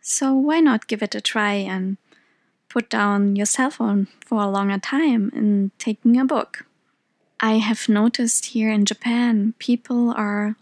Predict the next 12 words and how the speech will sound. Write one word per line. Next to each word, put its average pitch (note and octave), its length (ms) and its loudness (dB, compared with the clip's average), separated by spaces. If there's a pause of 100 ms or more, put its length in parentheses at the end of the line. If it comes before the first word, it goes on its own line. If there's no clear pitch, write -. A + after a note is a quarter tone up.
all A3 240 0
the A#3 140 -2
time A#3+ 400 2
on A#3+ 220 2 (100)
their B3 240 0
cell C4 300 -2
phone. G#3+ 360 -2
So G#3 420 -2 (460)
after G#3+ 600 -2
some G3+ 420 -2
time, B3+ 580 2
I, G#3 500 -2